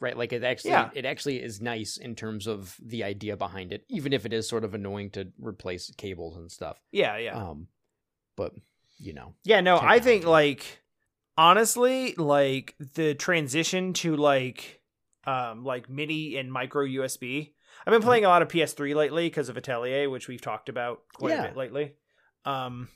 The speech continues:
Speaker 2: and <laughs> those controllers plug in with, with, uh, mini
Speaker 1: Those,
Speaker 2: U S B.
Speaker 1: those fatties, yep.
Speaker 2: The, the, yeah, the, the fatty U S B cable.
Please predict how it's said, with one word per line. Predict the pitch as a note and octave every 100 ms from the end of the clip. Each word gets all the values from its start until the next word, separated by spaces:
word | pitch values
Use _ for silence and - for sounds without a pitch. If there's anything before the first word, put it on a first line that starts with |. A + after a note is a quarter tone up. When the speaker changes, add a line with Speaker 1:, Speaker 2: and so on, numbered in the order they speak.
| _ _ _ _ _ _ _ -
Speaker 2:
and | D3+ D3 C#3+ C3
<laughs> | A#2
those | E3 F3+ E3+
controllers | - F3+ - F3 D#3+ D#3+ D#3
plug | - C#3
in | C#3+ D3
with, | D3 - - C3+
with, | C3 C3 -
uh, | C3+ A#2 A#2
mini | A#2+ C3+ D3+ F3
Speaker 1:
Those, | E3+
Speaker 2:
U | D#3+ F3+
S | G3
B. | D3+ F#3+ A3
Speaker 1:
those | B2
fatties, | A#2 C3 C3+ -
yep. | C3 C3
Speaker 2:
The, | D#3+
the, | D3 D3 C3
yeah, | E3 D3
the, | B2 B2+ B2
the | C3+
fatty | - E3 C#3 D#3
U | D#3+ E3 F3
S |
B | E3+ F#3
cable. | F#3+ F3+ F#3 G#3+ G#3